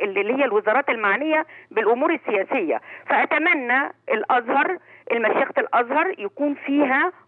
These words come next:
رصد إعلامي، لجنة من كبار العلماء الموثوق فيهم بالنزاهة وال-، وحضرتك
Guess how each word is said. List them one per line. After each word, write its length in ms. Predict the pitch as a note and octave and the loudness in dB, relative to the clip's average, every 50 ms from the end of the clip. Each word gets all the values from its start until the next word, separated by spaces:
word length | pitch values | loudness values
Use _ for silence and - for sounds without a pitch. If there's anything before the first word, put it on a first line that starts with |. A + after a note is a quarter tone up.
| - | -2
رصد 420 | - B3+ C#4 C#4+ B3+ A#3 G#3 - - | 0 2 2 2 0 -2 -6 -8 -4
إعلامي، 600 | - D#3 D#3 F#3 F#3+ G3+ A3 B3 B3+ A#3+ G#3+ G#3 | -2 0 2 2 2 2 2 0 0 0 0 0
لجنة 380 | A#3+ C4+ B3+ C4+ C#4+ E4 F#4+ | 0 0 0 0 0 0 0
من 160 | E4+ B3 G#3+ | 0 -2 -8
كبار 300 | F3 - G3+ G#3+ A3+ A3+ | -8 -6 0 0 2 2
العلماء 640 | A3 G#3 G3+ G3 G3+ G3 G3 A#3+ C4+ D#4 E4+ - - - - - - - - | 4 4 4 2 2 0 0 0 0 0 0 0 -2 -6 -16 -20 -10 -4 -2
الموثوق 580 | A#3 A#3 A3 G#3+ G#3 G3+ - - D#4+ - - - - - | -2 0 0 0 0 -2 -2 -4 -6 -6 -6 -6 -4 -2
فيهم 340 | C4+ C4+ C#4 C#4 D4+ C#4+ A#3 | 0 2 2 2 2 2 -2
بالنزاهة 640 | A3+ G3 G3 G3 F#3+ F#3 B3+ C4+ D4 D#4 E4+ G4 - - - - - - _ | -6 -4 -2 -4 0 2 2 2 4 4 2 0 -2 -4 -14 -20 -20 -18 _
وال-، 800 | - G#3 A3+ B3 B3 A#3 A3+ - - E3 G3 G3 G3 F#3+ G3 G#3 G#3 | -4 -2 2 2 4 4 4 2 2 -2 -2 -2 -4 -2 -2 0 0
وحضرتك 460 | G3 - B3+ A3+ C4+ D4+ - C#4+ | 0 -2 -2 0 0 0 0 0